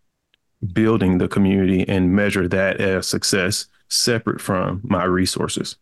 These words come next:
I mean, separate from my, my revenue. So I wouldn't even look at, like, your actual services as something I would look at, you know, like you're doing the podcast. I would say, "Well, what type of engagement, what type of topics are we getting, and how do we grow that first? How do we say,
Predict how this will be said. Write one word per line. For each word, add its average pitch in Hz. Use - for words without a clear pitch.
I -
mean, 104
separate 107
from 95
my, 90
my 95
revenue. 90
So 104
I 90
wouldn't 113
even 101
look 101
at, 90
like, 87
your 98
actual 95
services 107
as 92
something 98
I 95
would 95
look 101
at, 92
you 98
know, 87
like 90
you're 95
doing 92
the 87
podcast. 92
I 87
would 92
say, 95
"Well, 92
what 92
type 95
of 92
engagement, 95
what 87
type 87
of 90
topics -
are 95
we 92
getting, 92
and 92
how 101
do 101
we 95
grow 95
that 92
first? -
How 101
do 98
we 92
say, 92